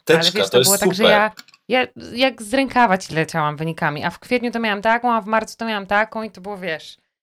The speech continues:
Speaker 2: Więc, y, jest przekichane trochę, zwłaszcza jak jest się takim dominującym, y, o-, osobnikiem, że można chcieć dominować na każdym polu. Gdzieś
Speaker 1: Tak jest.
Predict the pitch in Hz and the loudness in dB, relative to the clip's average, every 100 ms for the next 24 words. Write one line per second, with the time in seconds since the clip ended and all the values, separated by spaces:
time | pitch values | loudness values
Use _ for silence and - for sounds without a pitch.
0 | _ - 214 202 - 226 214 247 - - | _ -12 -12 -8 -4 -4 -2 -6 -4 -4
1 | 277 220 202 175 147 - 139 143 139 165 | -4 -2 0 0 0 -2 -4 -4 -8 -6
2 | 180 220 226 220 226 220 226 220 - 220 | -6 -4 -4 -4 -4 -6 -8 -8 -10 -8
3 | 220 208 214 214 214 185 147 139 143 _ | -6 -6 -6 -4 -4 -6 -8 -8 -10 _
4 | _ - 156 151 151 143 - - 62 180 | _ -8 -4 -4 -4 -6 -6 -4 0 0
5 | - 180 165 170 - 135 147 - _ 160 | 0 -2 -2 -2 0 -2 -2 -10 _ -8
6 | 156 156 165 160 - 175 170 - - _ | -6 -6 -6 -10 -6 -6 -6 -10 -14 _
7 | _ _ - 185 202 196 185 190 180 185 | _ _ 0 2 2 0 -2 -2 -4 -4
8 | 165 175 175 151 143 147 _ - 170 277 | -4 -6 -2 -2 -4 -8 _ -14 -10 -10
9 | - - - - - - _ _ - 123 | -12 -18 -20 -20 -20 -20 _ _ 2 4
10 | 104 85 | 4 2